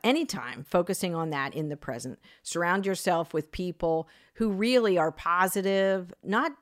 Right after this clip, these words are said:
not necessarily all like-minded, but who can, who can, um,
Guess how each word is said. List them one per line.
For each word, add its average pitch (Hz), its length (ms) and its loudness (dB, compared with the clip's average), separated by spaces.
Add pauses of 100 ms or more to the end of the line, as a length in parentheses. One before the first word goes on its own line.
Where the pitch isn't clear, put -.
(120)
not 302 180 2
necessarily 254 560 2
all 202 180 4
like-minded, 185 760 0 (500)
but 180 160 2
who 202 180 0
can, 185 420 -2 (140)
who 175 120 2
can, 160 440 -4
um, 131 440 -8